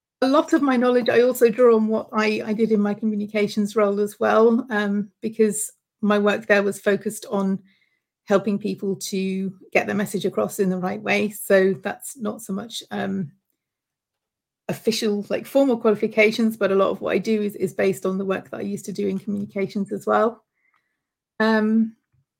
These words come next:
I also have a certificate in German proficiency because I do a lot of work with,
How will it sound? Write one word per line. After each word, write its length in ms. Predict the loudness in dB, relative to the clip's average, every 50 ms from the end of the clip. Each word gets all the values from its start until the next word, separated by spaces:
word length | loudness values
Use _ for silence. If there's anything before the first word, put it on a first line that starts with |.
| _ _ _ _ _ _ _ _ _ _ _ _ _ _ _ _ 0 2
I 100 | 4 6
also 240 | 6 4 4 2 0
have 220 | 0 2 2 4
a 200 | 6 6 6 4
certificate 560 | 2 -2 -8 -6 -6 -4 -2 0 0 0 -2 0
in 440 | -2 -2 0 0 -2 -2 -4 -6 -4
German 320 | -2 0 0 0 0 -2
proficiency 560 | -4 -8 -10 -8 -8 -8 -8 -10 -10 -10 -12
because 280 | -12 -14 -12 -12 -8 -6
I 80 | -6 -6
do 180 | -4 -4 -4
a 20 | -2
lot 120 | -4 -4
of 120 | -6 -8
work 340 | -4 -4 -4 -4 -4 -8 -8
with, 260 | -8 -8 -8 -10 -16